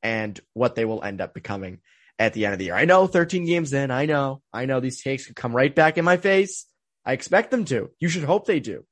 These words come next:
But it's an interesting episode. Logan and I dove into sort of there. And also we get into a pretty big defensive hot take that Logan had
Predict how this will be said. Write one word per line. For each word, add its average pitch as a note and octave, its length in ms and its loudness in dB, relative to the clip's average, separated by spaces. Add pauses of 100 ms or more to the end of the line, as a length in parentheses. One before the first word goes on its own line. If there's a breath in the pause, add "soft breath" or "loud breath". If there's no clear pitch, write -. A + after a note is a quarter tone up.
(840 soft breath)
But C#3 240 2
it's A#2+ 100 -6
an E3+ 60 0
interesting E3+ 320 -2
episode. C3 500 0
Logan A2+ 240 -2
and A2+ 100 -2
I A2 80 -2
dove A2 240 -2
into A2 160 -2
sort A#2 240 -2
of G#2+ 120 -2 (760)
there. A#2+ 320 0
And C#3+ 220 -4 (260 soft breath)
also C4 240 2
we F3 100 4
get F3+ 140 4
into F3 240 0
a C3 140 2
pretty - 420 -6
big C#3+ 440 -4 (180)
defensive F3+ 500 -2
hot A2 240 -8
take F2+ 280 -10
that A2 120 -6
Logan G#2+ 300 -2
had G2 300 -6